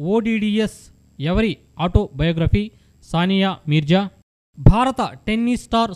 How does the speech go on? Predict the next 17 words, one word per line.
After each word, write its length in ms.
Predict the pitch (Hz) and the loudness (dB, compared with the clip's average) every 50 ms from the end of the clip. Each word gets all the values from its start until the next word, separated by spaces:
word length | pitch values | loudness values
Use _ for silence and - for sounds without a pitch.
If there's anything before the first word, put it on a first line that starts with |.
| - | -6
సానియా 280 | - 190 202 208 214 208 | -4 -2 0 0 0 0
మీర్జా 380 | 196 196 196 175 202 208 202 - | 0 0 0 0 -2 -2 -2 -2
ఆటోబయోగ్రఫీ 800 | 156 170 175 196 196 170 180 180 175 170 175 170 - 196 143 - - _ _ _ _ - | -2 -2 0 0 0 2 2 0 2 0 -2 -2 -2 -2 -4 -6 -10 _ _ _ _ -6
ఎస్ 300 | 139 165 214 220 - - - - - 143 156 | -4 -2 -2 -2 -4 -8 -16 -14 -10 -8 -6
against 340 | 170 196 208 220 202 - - - - 156 160 175 | -4 -2 -2 -2 -4 -6 -10 -14 -10 -6 -4 -4
odds, 300 | 175 147 - - - - _ _ _ _ _ _ _ _ _ - | -4 -6 -8 -14 -18 -20 _ _ _ _ _ _ _ _ _ -2
తెలుగు 320 | 185 196 220 214 226 208 - | 0 0 2 2 0 -2 -4
అనువాదం 460 | 143 160 180 185 196 202 190 180 131 - - _ - | -4 -2 0 0 2 0 0 -2 -4 -8 -10 _ -6
టెన్నిస్ 340 | 180 190 208 220 226 208 175 | -4 -2 -2 -2 -4 -4 -4
దిగ్గజం 460 | 170 185 170 185 180 196 196 185 - - | -4 -2 -2 -2 -2 -2 -4 -6 -8 -6
సానియా 320 | - 165 175 180 185 180 | -4 -2 -2 0 0 0
మీర్జా 260 | 180 175 165 156 170 | 0 0 0 0 2
పేరుతో 440 | 156 - 156 156 151 - 196 170 120 - - _ _ _ - | 4 4 4 4 2 0 0 -2 -2 -4 -10 _ _ _ -2
నవంబర్ 400 | 147 175 196 214 214 208 208 - - - | 0 0 0 0 0 0 0 -2 -4 -6
ఇరవై 220 | 139 156 180 190 | -6 -4 -2 -2
తొమ్మిదిన 400 | 175 180 175 180 185 185 170 117 120 | -2 -2 -2 -2 -2 -2 -2 -4 -6
విడుదలైంది. 640 | 123 131 139 151 151 151 156 151 151 156 190 208 202 | -6 -4 -2 0 0 0 0 0 -2 -2 -4 -4 -6